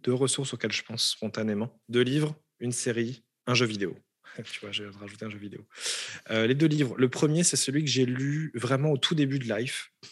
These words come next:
qui s'appelle, euh, alors, est-ce que je le dis ? Alors, j'en, j'en ai beaucoup parlé, hein, euh, j'en ai beaucoup parlé par ailleurs sur mes réseaux sociaux. C'est A Beginner's Guide to the End.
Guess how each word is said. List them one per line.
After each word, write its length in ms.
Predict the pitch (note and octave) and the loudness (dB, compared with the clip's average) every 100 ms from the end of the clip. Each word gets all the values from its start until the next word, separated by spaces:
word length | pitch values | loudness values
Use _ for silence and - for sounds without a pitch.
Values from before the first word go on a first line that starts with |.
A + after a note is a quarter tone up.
| - | -16
qui 140 | - B2 | -8 -2
s'appelle, 600 | - A#2 - B2+ C#3+ C#3+ - - - - | 0 0 2 4 4 0 -6 -12 -12 -14
euh, 160 | G#2 G#2+ | -10 -10
alors, 160 | G#2 | -10
est-ce 140 | A2 - | -10 -8
que 100 | B2+ | -6
je 80 | A#2 | -6
le 80 | |
dis ? 140 | A#2+ - | -6 -2
Alors, 100 | B2 | 0
j'en, 160 | C3 A#2+ | 0 0
j'en 120 | A#2+ | 2
ai 60 | B2+ | 2
beaucoup 240 | B2 - | 2 -4
parlé, 360 | C3 A#2 A#2+ A#2+ | -2 0 0 0
hein, 180 | G#2 G2+ | 0 -4
euh, 220 | F#2+ F#2+ G2+ A2 - - - - - - | -6 -8 -10 -6 -2 -4 -4 -20 -18 -8
j'en 160 | G#2+ | -2
ai 80 | G#2 | -2
beaucoup 220 | G#2+ A2+ | -2 -6
parlé 240 | B2 A#2 A#2+ | -2 0 0
par 160 | A2 | 0
ailleurs 200 | A2 A#2 | 0 0
sur 160 | - G2+ | -2 -4
mes 80 | G#2+ | -6
réseaux 140 | G2+ | -6
sociaux. 300 | - A2 C#3+ | -6 -2 0
C'est 260 | - A2+ A2 | 0 -2 0
A 60 | |
Beginner's 500 | A2+ C#3 C#3+ D3 C#3 | 4 4 4 4 2
Guide 260 | A#2+ C3 C#3 | 2 0 0
to 120 | - | -2
the 120 | A2+ G#2 | -2 -2
End. 160 | A#2+ | -2